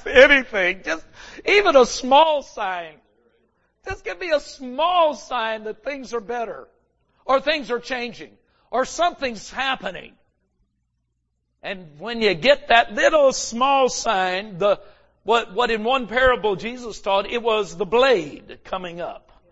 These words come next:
Seed has been sown. It's the blade comes first. We all know that.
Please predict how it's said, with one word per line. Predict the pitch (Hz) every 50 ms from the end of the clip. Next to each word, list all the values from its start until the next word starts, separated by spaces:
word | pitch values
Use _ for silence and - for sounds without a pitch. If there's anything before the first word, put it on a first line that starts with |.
| _ _ _ _ _ _
Seed | - - - 196 220 220 214
has | 226 196 165
been | 165 226 226 226
sown. | 208 - - 254 262 247 202 190 196 208 196 190 - _ _ _ _ _ _ _ _ _ _ _ _ _ _ _ _ -
It's | 214 240 240 - - - -
the | 175 214 196
blade | 156 214 233 269 285 269 247 190 170 160 139 -
comes | - 226 208 190 185 175 -
first. | - - - 214 147 127 - - -
We | - - 359
all | 277 190 175 170
know | 180 220 262 240 180
that. | 143 151 123 131 143 151 - - -